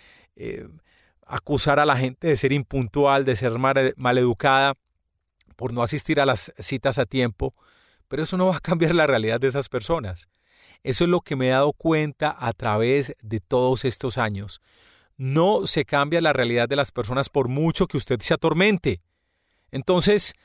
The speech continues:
al cabo de trece años,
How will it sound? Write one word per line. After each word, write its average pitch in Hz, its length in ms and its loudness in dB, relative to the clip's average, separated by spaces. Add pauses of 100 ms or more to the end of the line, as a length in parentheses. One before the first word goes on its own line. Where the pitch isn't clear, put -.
(280)
al 139 220 0
cabo 202 360 4
de 202 200 2 (120)
trece 208 440 4
años, 156 600 2